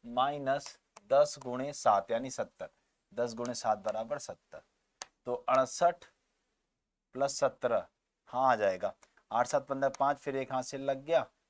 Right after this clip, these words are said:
छः सात और एक आठ, पचासी माइनस सत्तर कर दोगे, पन्द्रह आ जाएगा। बिल्कुल सही जवाब आ रहा है, बिल्कुल सही जवाब आ रहा है। हाँ, देखो बेटा निधि, जब भी ये होता है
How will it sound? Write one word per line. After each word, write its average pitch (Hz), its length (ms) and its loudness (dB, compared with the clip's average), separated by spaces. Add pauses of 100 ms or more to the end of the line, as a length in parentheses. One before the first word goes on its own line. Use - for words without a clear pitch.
(120)
छः 123 180 -6
सात 127 300 2
और 123 100 0
एक 110 100 0
आठ, 104 180 2
पचासी 117 440 0
माइनस 127 320 -4
सत्तर 123 320 -4
कर 113 140 -4
दोगे, 110 280 -12
पन्द्रह 104 360 -4
आ 92 120 -2
जाएगा। 95 360 -8 (480)
बिल्कुल 156 320 -2
सही 170 260 2
जवाब 143 380 6
आ 117 220 6
रहा 110 240 2
है, 107 180 -10 (360)
बिल्कुल 131 340 -2
सही 165 300 2
जवाब 143 360 8
आ 110 200 0
रहा 110 220 0
है। 98 160 -8 (360)
हाँ, 95 260 -12 (2500)
देखो 156 220 4
बेटा 202 240 6
निधि, 185 460 -2 (1600)
जब 131 360 -2
भी 165 200 -2 (140)
ये 170 200 4
होता 151 320 4
है 175 200 0